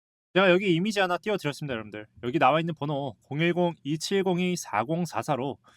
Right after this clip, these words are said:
원픽이라고 문자 남겨주신 후에 핸드폰 뒷자리, 네 자리만 댓글로 남겨주시면 제가 매일 아침마다 길게 보유할 필요 없고요. 하루 일당만 딱 벌어줄 한 종목을 매일 아침마다 추천드리겠습니다.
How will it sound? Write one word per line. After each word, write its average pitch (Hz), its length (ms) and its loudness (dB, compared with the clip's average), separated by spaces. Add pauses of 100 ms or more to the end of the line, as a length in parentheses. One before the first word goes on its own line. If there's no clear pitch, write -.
(220)
원픽이라고 123 960 -2
문자 123 240 -4
남겨주신 123 560 -4
후에 147 320 -4 (420)
핸드폰 226 540 0
뒷자리, 147 520 -2 (260)
네 104 200 -6
자리만 156 460 -2 (140)
댓글로 139 380 -4
남겨주시면 117 720 -8 (340)
제가 151 160 4
매일 165 180 6
아침마다 135 640 0 (280)
길게 170 320 0
보유할 151 340 -2
필요 160 240 -6
없고요. 139 400 -6 (340)
하루 226 240 0
일당만 135 560 -2
딱 - 180 -10
벌어줄 127 460 -6 (180)
한 190 260 2
종목을 160 640 0
매일 113 260 -2
아침마다 139 480 -2
추천드리겠습니다. 135 1000 -6